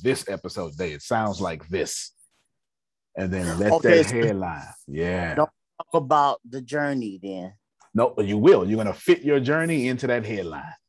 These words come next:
Speaker 1: 'Cause look, even if you, even if you do it for ten seconds, you did it. Now you can go and go on your own path.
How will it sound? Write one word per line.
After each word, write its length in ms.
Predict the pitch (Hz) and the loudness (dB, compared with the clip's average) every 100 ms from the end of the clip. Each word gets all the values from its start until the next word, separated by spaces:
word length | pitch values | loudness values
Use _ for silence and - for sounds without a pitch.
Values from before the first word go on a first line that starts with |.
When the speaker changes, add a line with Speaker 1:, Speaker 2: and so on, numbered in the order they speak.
| _ _ _ _ _ | _ _ _ _ _
Speaker 1:
'Cause 160 | - 254 | 0 4
look, 180 | 302 - | 4 4
even 220 | 214 254 | 4 4
if 120 | 240 | 2
you, 80 | - - | 0 2
even 240 | 139 170 | 2 2
if 160 | 170 175 | 0 -2
you 80 | |
do 240 | 156 151 147 | 0 0 0
it 80 | 139 | -2
for 80 | |
ten 320 | 104 - 156 147 | -8 -6 -6 -4
seconds, 600 | 170 123 - - _ _ - | -4 -6 -8 -20 _ _ -6
you 160 | 110 | -4
did 240 | 95 123 95 | 0 2 0
it. 140 | - - _ | -4 -16 _
Now 160 | - 101 | -6 -4
you 120 | 113 | -4
can 160 | 101 95 | -4 -4
go 200 | 101 101 | -4 -4
and 320 | 85 80 87 | -6 -12 -12
go 140 | 87 98 | -8 -6
on 120 | 95 | -6
your 120 | 92 | -6
own 180 | 98 98 | -6 -8
path. 340 | - 92 - | -8 -10 -10